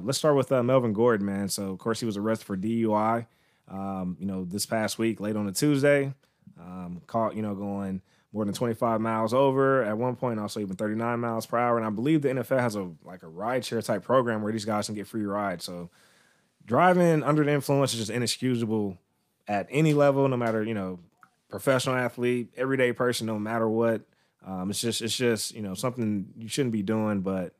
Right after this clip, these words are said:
given he's a professional, should be setting a good example,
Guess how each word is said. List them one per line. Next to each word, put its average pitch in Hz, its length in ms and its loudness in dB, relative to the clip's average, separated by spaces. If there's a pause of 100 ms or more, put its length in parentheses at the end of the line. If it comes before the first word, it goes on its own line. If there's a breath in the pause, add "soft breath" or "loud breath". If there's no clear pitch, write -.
given 127 180 0
he's 120 120 0
a 104 60 -8
professional, 117 500 -2
should 104 240 -8
be 101 120 -4
setting 104 280 -4
a 98 80 -4
good 113 160 0
example, 107 600 -2